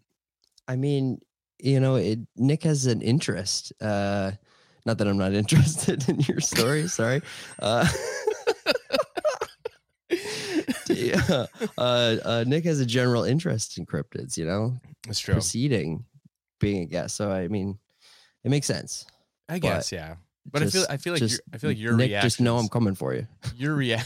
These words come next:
Speaker 2: <laughs> your reactions are more genuine, I feel like. 'Cause he, even if he doesn't know the story, some things you can kind of expect. You have no fucking idea what is going on.
Speaker 1: I try to know the least going into it that I possibly can.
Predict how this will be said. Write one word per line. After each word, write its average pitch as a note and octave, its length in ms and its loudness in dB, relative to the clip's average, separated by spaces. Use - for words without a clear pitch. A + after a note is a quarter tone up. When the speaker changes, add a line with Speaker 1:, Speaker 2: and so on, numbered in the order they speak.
Speaker 2:
<laughs> - 640 -14
your D3 180 -2
reactions A#2+ 560 -2
are G#2 60 -4
more G#2 200 -6
genuine, G2 480 -4
I E2 100 -6
feel E2+ 260 -10
like. F2 160 -8
'Cause G#2+ 160 -6
he, F#3+ 240 -2
even F3+ 180 -4
if D#3 60 -2
he D3 60 0
doesn't C#3 180 0
know A#2+ 60 -2
the G#2+ 60 -4
story, A2 340 -2
some B2 180 -4
things A2+ 200 -6
you G2+ 80 -2
can F#2 80 -8
kind F#2+ 160 -6
of E2+ 100 -8
expect. G2+ 460 -6
You A2+ 480 -2
have G2+ 180 -2
no G2 160 0
fucking F2+ 300 -6
idea E2+ 420 -6
what F#2 140 -4
is E2+ 100 -6
going D#2 280 -10
on. D#2 240 -10
Speaker 1:
I B2 60 2
try D#3+ 180 2
to D3 80 4
know A#2+ 220 6
the G#2 140 2
least G2+ 680 -2
going G#2 320 2
into G#2 260 2
it G#2 140 0
that G2 140 0
I F2+ 60 0
possibly G2 500 -2
can. A2 440 -4